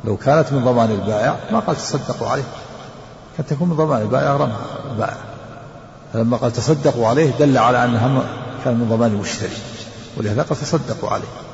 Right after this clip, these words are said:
ومن العلماء من قال إن الجوائح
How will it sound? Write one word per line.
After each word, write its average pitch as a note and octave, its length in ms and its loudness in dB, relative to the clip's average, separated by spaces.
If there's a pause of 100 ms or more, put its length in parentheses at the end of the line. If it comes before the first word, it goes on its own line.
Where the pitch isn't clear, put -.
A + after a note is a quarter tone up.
(3250)
ومن C#3+ 180 4
العلماء D#3 280 6
من C#3 160 4
قال D3+ 220 2
إن B2+ 140 0
الجوائح B2+ 640 2